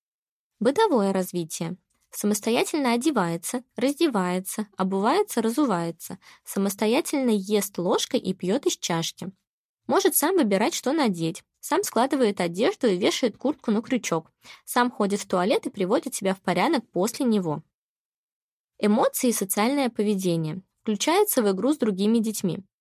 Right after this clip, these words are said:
Появляется сюжетно-ролевая игра. Ребенок проявляет интерес к своим ровесникам, наблюдает за ними и подражает им. Игра. Появляются элементы ролевой игры.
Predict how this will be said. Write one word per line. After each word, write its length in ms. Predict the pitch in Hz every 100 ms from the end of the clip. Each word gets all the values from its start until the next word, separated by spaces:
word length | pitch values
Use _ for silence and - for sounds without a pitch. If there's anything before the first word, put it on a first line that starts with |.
| _ _ -
Появляется 580 | 190 185 196 370 -
сюжетно-ролевая 1000 | 254 196 196 233 320 320 311 302 220 180 175
игра. 320 | 180 170 180 _ -
Ребенок 480 | 196 175 208 285 -
проявляет 600 | 196 190 185 214 220 220
интерес 460 | 208 - 190 240 -
к 100 | -
своим 400 | - 175 196 240
ровесникам, 800 | 214 196 185 208 190 190 170 _
наблюдает 680 | 196 185 185 170 160 202 269
за 100 | 285
ними 260 | 269 202 160
и 140 | -
подражает 720 | - 190 - 285 220 180 170 -
им. 240 | 170 170 - _ _ _ _ _ _ _ _ _ _
Игра. 480 | 277 311 226 170 180 _ _ _ _ _ -
Появляются 640 | 202 202 294 480 - 226
элементы 480 | 202 190 269 359 233
ролевой 480 | 185 190 185 254
игры. 340 | 262 196 160